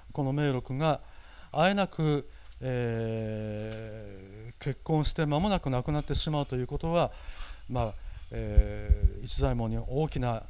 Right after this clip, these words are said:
打撃と、えー、なって、えー、しまいます。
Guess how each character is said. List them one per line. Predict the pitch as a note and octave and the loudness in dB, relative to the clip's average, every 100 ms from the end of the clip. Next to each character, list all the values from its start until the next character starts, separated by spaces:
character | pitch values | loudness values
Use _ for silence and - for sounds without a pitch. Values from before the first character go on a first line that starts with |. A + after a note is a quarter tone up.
| C3+ B2+ | -10 -4
打 | B2+ C3+ | 0 2
撃 | D3+ - D3 C#3+ - | 2 2 2 2 -2
と、 | - D#3 C#3 - - - - | 2 4 4 -2 -10 -6 -6
え | B2 A#2+ A#2 | -2 -2 0
ー、 | A#2+ | -2
な | C3+ | -2
っ | |
て、 | - - C3 C3 - - - - | -4 -2 2 2 0 -14 -18 -12
え | G#2+ G2+ G2+ F#2+ | -8 -6 -6 -8
ー、 | |
し | F#2 - | -8 -6
ま | A#2+ | -4
い | A#2+ | -4
ま | B2 | -4
す。 | - | -6